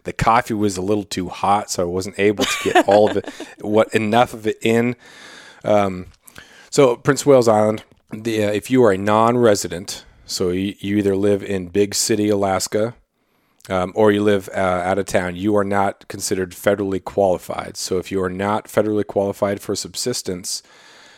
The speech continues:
you can only get four deer rather than five. So I live in Ketchikan, which is not considered rural, um, 'cause we have twelve thousand people in the city and the borough.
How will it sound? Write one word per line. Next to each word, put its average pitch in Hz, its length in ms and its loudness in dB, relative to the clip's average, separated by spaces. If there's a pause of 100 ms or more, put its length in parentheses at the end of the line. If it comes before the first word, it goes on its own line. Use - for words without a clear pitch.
(160)
you 107 160 -2
can 104 140 2
only 98 200 -2
get 95 180 -4
four 135 440 4
deer 92 500 -2
rather 95 320 0
than 80 100 -16
five. - 680 -6 (100)
So - 200 -10
I 95 100 0
live 107 160 -2
in 98 80 -8
Ketchikan, 117 680 -2
which 107 140 -4
is 90 140 -10
not 101 180 -2
considered 95 460 -6
rural, 101 480 2 (340)
um, 87 240 -6
'cause 90 140 -6
we 90 100 -4
have 85 320 -6
twelve 98 280 -4
thousand 90 300 -6
people 95 380 -6
in 92 160 -8
the 82 80 -10
city 95 260 -6
and 90 100 -8
the 85 40 -10
borough. 90 400 -4